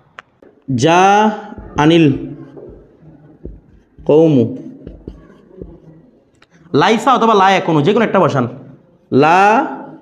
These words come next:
ইয়াকুনু জাইদান। দেখেন এই টপিকগুলো আমাদেরকে পড়া-, আমরা পড়াই নাই। দেখেন যা আ ফেল, নিন হো গয়া মুতাকাল্লিম মফউলে বিহি।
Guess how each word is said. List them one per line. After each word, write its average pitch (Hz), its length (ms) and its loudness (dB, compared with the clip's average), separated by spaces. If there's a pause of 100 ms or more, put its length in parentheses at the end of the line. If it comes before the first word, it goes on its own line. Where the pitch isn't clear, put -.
(760)
ইয়াকুনু 196 840 2 (920)
জাইদান। 139 380 2 (2250)
দেখেন 156 200 0
এই 175 220 4
টপিকগুলো 196 420 2
আমাদেরকে 185 340 0
পড়া-, 175 260 0
আমরা 170 280 0
পড়াই 180 280 2
নাই। 190 160 0
দেখেন 170 400 2
যা 170 220 2
আ 226 260 2 (1400)
ফেল, 131 240 0 (400)
নিন 175 180 2
হো 185 100 4
গয়া 180 160 2
মুতাকাল্লিম 180 480 2 (1300)
মফউলে 208 540 2 (140)
বিহি। 123 500 0